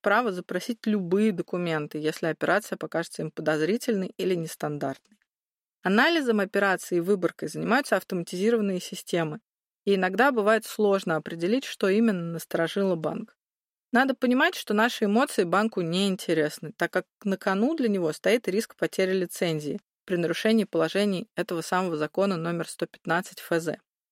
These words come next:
Так что банки периодически перегибают палку.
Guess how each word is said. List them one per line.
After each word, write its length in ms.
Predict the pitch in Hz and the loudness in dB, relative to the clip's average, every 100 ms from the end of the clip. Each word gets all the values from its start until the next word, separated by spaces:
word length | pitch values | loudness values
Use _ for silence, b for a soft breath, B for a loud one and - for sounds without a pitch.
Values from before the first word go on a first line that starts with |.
| _ _ - | _ _ -2
Так 220 | 220 226 | 0 0
что 180 | - 214 | -2 2
банки 380 | 202 320 381 330 | 4 4 2 0
периодически 600 | 208 185 208 277 - 233 | 2 2 2 -2 -2 -2
перегибают 640 | 190 170 165 175 202 - | -2 -2 0 2 2 0
палку. 460 | - 156 151 - | 0 0 0 -6